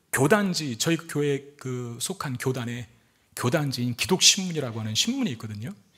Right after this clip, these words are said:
거기 실린 기사인데, 한국 교회에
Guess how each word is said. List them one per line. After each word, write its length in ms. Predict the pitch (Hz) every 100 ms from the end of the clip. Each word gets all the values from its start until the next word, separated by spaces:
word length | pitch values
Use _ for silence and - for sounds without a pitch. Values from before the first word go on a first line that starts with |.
| _ _ _ _ _ _ _ _ _ - - - _ _
거기 200 | - 160
실린 260 | 214 220 208
기사인데, 640 | - 180 151 165 214 92 - - _ _ _ _ _ _ _ _ _ -
한국 280 | 240 311 233
교회에 640 | 214 156 165 190 92